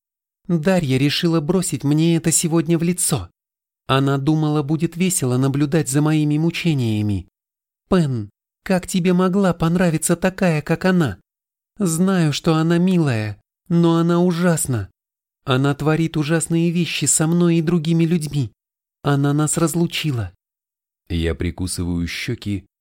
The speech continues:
когда мир начинает наклоняться. Я теряю самоконтроль.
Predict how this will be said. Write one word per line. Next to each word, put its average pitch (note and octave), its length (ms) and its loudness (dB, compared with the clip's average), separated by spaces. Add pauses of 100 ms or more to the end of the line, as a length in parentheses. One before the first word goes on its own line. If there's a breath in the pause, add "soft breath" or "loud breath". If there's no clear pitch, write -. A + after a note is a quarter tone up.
(140)
когда A2+ 300 -2
мир C#3 240 -2
начинает G#2+ 600 -4
наклоняться. E2+ 840 -6 (580)
Я D#2 240 -2
теряю G#2+ 400 -2
самоконтроль. F#2 920 -6